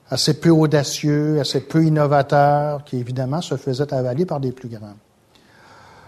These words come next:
Euh, eh ben, peut-être que finalement notre, euh,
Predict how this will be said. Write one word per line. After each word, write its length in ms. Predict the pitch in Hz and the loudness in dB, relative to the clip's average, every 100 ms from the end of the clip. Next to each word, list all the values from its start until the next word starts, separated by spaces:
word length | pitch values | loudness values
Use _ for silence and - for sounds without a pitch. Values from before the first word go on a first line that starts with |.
| - - _ | -20 -20 _
Euh, 260 | 165 165 165 165 - - - - _ _ _ _ _ _ _ - | 2 6 4 2 -10 -20 -20 -20 _ _ _ _ _ _ _ -4
eh 80 | |
ben, 200 | 156 185 | 0 0
peut-être 400 | 175 175 262 285 | 0 -4 -4 -6
que 100 | - | 0
finalement 540 | 180 - 165 160 202 254 | 0 2 2 2 2 2
notre, 260 | 180 - 165 | 0 2 4
euh, 640 | 156 151 147 139 131 131 | 4 4 4 0 -2 -8